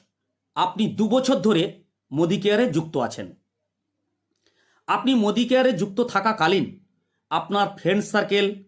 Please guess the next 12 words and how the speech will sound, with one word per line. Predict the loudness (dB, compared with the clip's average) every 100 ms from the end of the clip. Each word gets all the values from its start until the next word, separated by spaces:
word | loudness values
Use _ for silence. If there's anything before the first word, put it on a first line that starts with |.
| _ _ _ -4
আপনার | -4 -2 0 2 2
রিলেটিভ | 4 2 0 -2 -2
সার্কেল, | -2 0 0 -2 -12 _ _ -4
প্রত্যেককে | -4 -2 -4 -2 -6 -6 -10 _ _ -4
আপনারা | -4 0 2 2 0 -2 _ _ -8
মোদি | -2 0 0
কেয়ার | 2 2 2
বিজনেস | -2 0 0 0
সম্পর্কে | -2 0 0 0 -2 -4 -16 -10 -4 -2
নিশ্চয়ই | -2 -2 0 2
জানিয়েছেন | 2 2 0 -2 -6 -16 _ _ -6
বা | 0